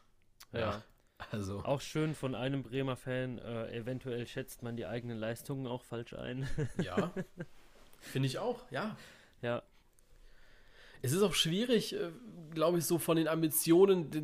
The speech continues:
Speaker 2: der letzten Saison oder der letzten Spielzeiten auch mal so runterzukommen, weil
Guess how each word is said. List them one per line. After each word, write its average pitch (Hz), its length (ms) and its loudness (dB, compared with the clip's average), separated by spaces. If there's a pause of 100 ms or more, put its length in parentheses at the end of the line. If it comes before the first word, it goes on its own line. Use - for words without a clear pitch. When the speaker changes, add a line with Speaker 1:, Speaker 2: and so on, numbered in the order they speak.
Speaker 2:
der 139 120 6
letzten 156 400 4
Saison 151 380 8
oder 160 120 8
der 147 60 6
letzten 147 380 2
Spielzeiten 156 480 2
auch 131 80 4
mal 135 220 6
so 127 100 4
runterzukommen, 135 720 2
weil 131 220 2